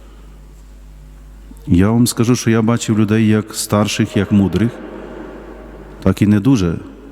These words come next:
щоб не назвати дурнів. Ну, бо як чоловіка назвати в шістдесят років, який залишив свою дружину з дітьми і погнався за молодою дівчиною тридцять п'ять років? Як його назвати?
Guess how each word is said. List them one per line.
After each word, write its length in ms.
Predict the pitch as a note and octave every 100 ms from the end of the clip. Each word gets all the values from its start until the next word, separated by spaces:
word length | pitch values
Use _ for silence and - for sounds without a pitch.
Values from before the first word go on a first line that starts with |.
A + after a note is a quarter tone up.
| - - - - - - - -
щоб 260 | - F2
не 60 | G2
назвати 440 | G2 F#2+ G2+ F#2+
дурнів. 520 | F2+ G2 F2+ F2 D#2+ - - - - - - - - - - - - - - - - C#3 B2+ - - - - - - - -
Ну, 100 | G#2
бо 120 | F#2
як 200 | A2 G2+
чоловіка 460 | - F#2 G2 F#2 F#2
назвати 520 | F#2 F2 F#2 F2 F#2 - - - - - - - -
в 40 |
шістдесят 480 | - F#2+ G2 - F#2
років, 320 | G2 G2 G2
який 200 | F#2+ G2+
залишив 480 | F#2+ G2 G2+ - F#2
свою 260 | - G2 F#2
дружину 500 | G2+ G2+ G2 F#2 F#2
з 60 |
дітьми 440 | E2+ F2+ F#2+ F#2 F2+ - - - - - - - - - - -
і 80 | G#2
погнався 600 | G2 G2+ G#2 G2+ F#2+ -
за 140 | F#2 G2+
молодою 440 | G2+ G2 F#2 F#2
дівчиною 480 | F2 F#2 - F#2+ F2+
тридцять 320 | G2 F2 -
п'ять 200 | F2+ -
років? 300 | F2+ - - - - - - - - - -
Як 220 | G#2 -
його 100 | F2+
назвати? 480 | F2+ F#2 E2+ -